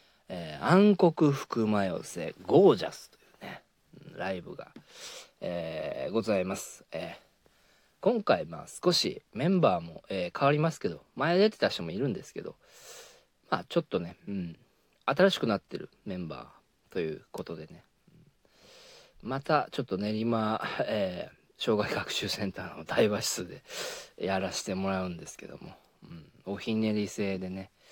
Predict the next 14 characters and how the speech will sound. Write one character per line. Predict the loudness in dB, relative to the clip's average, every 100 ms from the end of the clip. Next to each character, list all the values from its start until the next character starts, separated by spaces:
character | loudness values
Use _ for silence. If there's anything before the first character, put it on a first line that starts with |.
| -20 -20 -20 -20 _
こ | -6 0
ち | 2
ら | 2
も、 | 0 -2 -4 -6
え | -8 -10
ー、 | _ _ _ _ _ _ _
告 | -4 -4
知 | -2 -2 0
の | 0
方 | 0 0
し | -4
て | -4
ま | -2 -4
す。 | -10